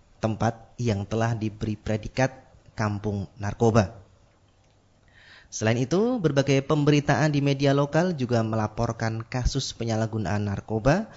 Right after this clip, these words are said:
dalam rentang waktu yang sangat singkat. Artinya, setiap beberapa pekan sekali, setiap beberapa pekan sekali muncul berita penangkapan orang-orang yang terlibat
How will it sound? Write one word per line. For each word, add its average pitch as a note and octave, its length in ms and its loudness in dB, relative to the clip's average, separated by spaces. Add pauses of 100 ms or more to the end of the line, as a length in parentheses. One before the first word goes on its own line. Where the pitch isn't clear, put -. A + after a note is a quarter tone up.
(220)
dalam E3 320 4
rentang C#3 400 0
waktu A2+ 400 -4
yang G2 160 -4
sangat C#3 320 -2
singkat. F#2+ 400 -6 (560)
Artinya, C#3+ 640 2 (400)
setiap G3 560 -2
beberapa B2+ 480 2
pekan C3 320 -2
sekali, A#2 480 -2 (540)
setiap A2+ 500 -2
beberapa G#2+ 400 0
pekan G2 320 -4
sekali G#2+ 480 -4 (160)
muncul D3+ 480 -2
berita B2+ 640 -2
penangkapan G#2 720 -4
orang-orang A2 720 -2
yang A2 160 -2
terlibat D3 560 0